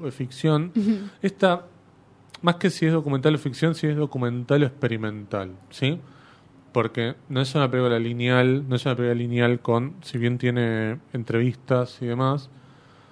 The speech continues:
Speaker 1: son como fragmentos de alguien diciendo algo y después pasa a, no sé, cinco minutos de un plano y de alguien haciendo algo.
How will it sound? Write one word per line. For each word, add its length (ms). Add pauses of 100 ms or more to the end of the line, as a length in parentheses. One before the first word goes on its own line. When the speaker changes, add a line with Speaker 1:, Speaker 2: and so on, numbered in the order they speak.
(180)
Speaker 1:
son 240
como 180
fragmentos 720
de 80
alguien 320
diciendo 480
algo 580 (140)
y 60
después 260
pasa 540
a, 40
no 80
sé, 300
cinco 320
minutos 340
de 60
un 120
plano 540 (640)
y 60
de 100
alguien 240
haciendo 400
algo. 320